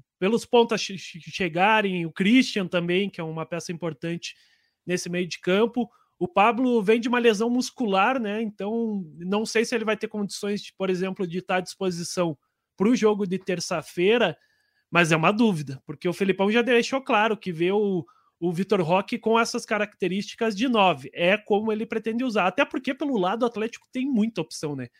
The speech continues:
Agora o Rômulo apareceu, eh, tinha feito um brasileiro,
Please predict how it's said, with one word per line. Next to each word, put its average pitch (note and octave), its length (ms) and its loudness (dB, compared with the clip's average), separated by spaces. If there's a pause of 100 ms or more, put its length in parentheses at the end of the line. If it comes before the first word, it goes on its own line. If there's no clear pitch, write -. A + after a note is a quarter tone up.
(200)
Agora F#3+ 300 6
o A3+ 40 8
Rômulo G#3+ 460 8
apareceu, F3 580 -2 (400)
eh, D3 100 -4
tinha G3+ 200 -2
feito F#3+ 260 -4
um G3 40 -2
brasileiro, F3 880 -2